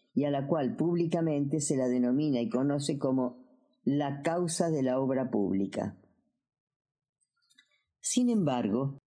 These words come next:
estamos en la Argentina de Macri, y todavía hay cosas peores en materia de hechos y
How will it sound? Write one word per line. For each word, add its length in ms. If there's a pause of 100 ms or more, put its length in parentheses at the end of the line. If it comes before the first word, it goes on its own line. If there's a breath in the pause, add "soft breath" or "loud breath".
(200)
estamos 580
en 120
la 80
Argentina 500
de 120
Macri, 760 (300)
y 140
todavía 640
hay 200
cosas 420
peores 640
en 140
materia 440
de 200
hechos 480
y 120